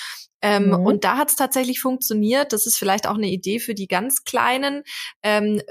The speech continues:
Speaker 1: wenn man mit dem Schlüssel so geklimpert hat, ne? Also so Geräusche, äh, die sie vielleicht noch nicht kennen oder die halt einfach spannend sind, sei es Knistern, äh, Klingeln, Klimpern.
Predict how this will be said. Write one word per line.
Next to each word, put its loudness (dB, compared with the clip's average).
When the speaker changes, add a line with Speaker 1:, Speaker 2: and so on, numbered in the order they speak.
Speaker 1:
wenn 0
man 2
mit -2
dem -2
Schlüssel 2
so 2
geklimpert -2
hat, -8
ne? 2
Also 2
so 2
Geräusche, 2
äh, 4
die 2
sie 4
vielleicht 0
noch 2
nicht -2
kennen 2
oder 2
die 0
halt -2
einfach -2
spannend 0
sind, 0
sei -2
es -4
Knistern, 0
äh, 0
Klingeln, 0
Klimpern. -2